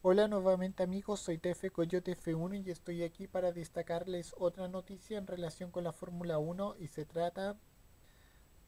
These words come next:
del equipo Ferrari. Bueno, como ustedes sabrán, con la llegada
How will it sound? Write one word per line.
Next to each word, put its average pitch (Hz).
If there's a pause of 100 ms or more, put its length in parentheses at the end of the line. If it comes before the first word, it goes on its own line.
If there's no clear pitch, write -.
del 160
equipo 175
Ferrari. 180
Bueno, 175
como 165
ustedes 185
sabrán, 202
con 165
la 160
llegada 180